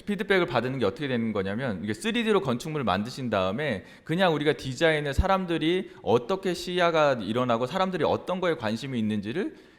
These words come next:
그냥 감으로 하는 게 아니라 정말로 브이알 장비를 쓰고 그 사람이 어디를 보고 어떻게 어디를 중점적으로 보는지에 따라서 조경이라던가 이런 부분들이 잘 이루어져 있는지, 어, 사람들이 어디에 관심 있는지를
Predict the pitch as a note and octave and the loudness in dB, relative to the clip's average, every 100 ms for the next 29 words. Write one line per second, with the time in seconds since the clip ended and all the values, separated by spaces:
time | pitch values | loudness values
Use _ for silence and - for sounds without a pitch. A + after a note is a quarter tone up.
0 | _ - B2 E3+ A#3 - - _ _ _ | _ -6 0 0 -2 -8 -20 _ _ _
1 | - A#2 D#3 F#3+ D3+ A#2+ G#2+ F2 G2+ D#3 | -2 0 2 4 4 4 2 -2 -2 -4
2 | E3+ C#3 C3 D#3 D3+ - B2 C#3 B2+ A2+ | -6 -6 0 2 0 -2 0 0 2 -2
3 | A2+ A2+ D3 D#3 F#3+ C#3+ D#3 D3 C#3+ B2 | -2 -6 -6 -4 -4 -4 -2 -2 0 0
4 | F2 A2+ E3 E3+ A2+ G#2 F3+ - - - | 2 2 0 0 0 0 -2 -2 -8 -2
5 | A#2 - G3 F#3+ D#3+ C#3 - G#2+ C#3+ D3 | -2 -2 -2 2 2 2 0 0 0 -4
6 | - C3+ D#3 D#3 C#3+ C3 - A#2 A#2+ A#2 | -4 -6 -4 -4 -4 -4 -4 -2 -2 -2
7 | A2 G#2 G2 E3 G#3 - - - - C3+ | 0 0 0 0 -2 -4 -18 -20 -4 -2
8 | C3+ E3 D3+ A#2+ G2 F2 E2+ E2+ - - | 2 2 2 0 0 -4 -8 -10 -12 -4
9 | C3 D#3+ B2+ B2+ B2 A#2+ D#3 A3+ - - | 0 0 -2 -6 -6 -4 -4 -6 -10 -16
10 | - A#2 G#2 A#2+ D3+ C3 G#2+ F#2+ F#2 D#2 | -6 -4 -2 0 0 2 -2 -2 -6 -8
11 | E2 C#2+ E2+ F#2 F3 F#3+ D3 F2+ B2 E3+ | -12 -8 -6 -2 -2 0 0 0 2 0
12 | C#3 A#2 A#2+ C3 B2 A2 A2+ F3+ A#3+ | 0 -2 -2 -4 -2 -2 -2 -4 -6